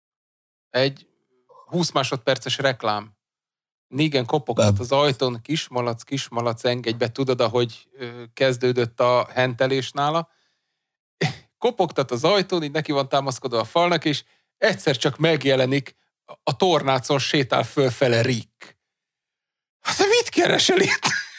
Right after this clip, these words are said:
Speaker 1: Hát neked nem a következő filmben kéne szerepelned? De, de, azért szeretnélek hívni, hogy ez, ez meg oda is gyere, és hogy,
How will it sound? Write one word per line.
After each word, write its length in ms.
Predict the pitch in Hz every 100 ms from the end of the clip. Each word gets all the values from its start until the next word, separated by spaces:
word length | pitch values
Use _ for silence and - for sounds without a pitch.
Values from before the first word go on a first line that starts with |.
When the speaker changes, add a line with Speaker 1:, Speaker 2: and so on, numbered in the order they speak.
| - - - _ - - - - _ _ _ _ _ _ _ -
Speaker 1:
Hát 160 | 262
neked 280 | 294 285 277
nem 160 | 302 311
a 100 | 302 311 285 277 277 - 262
következő 720 | 285 330 302 - 262 262 254 262 254 254 233
filmben 440 | 254 254 240 240
kéne 260 | - 262 247
szerepelned? 760 | 247 269 262 277 147 120 120 120 _ _
De, 180 | 247 175
de, 300 | 143 139 120
azért 340 | 165 151 131
szeretnélek 640 | - 135 120 117 120 117 117
hívni, 320 | 139 131 127
hogy 180 | 123 135
ez, 100 | 135
ez 140 | 135 135
meg 160 | 131
oda 200 | 143 147
is 180 | 131 131
gyere, 200 | 139 131
és 200 | 127 123
hogy, 200 | - 135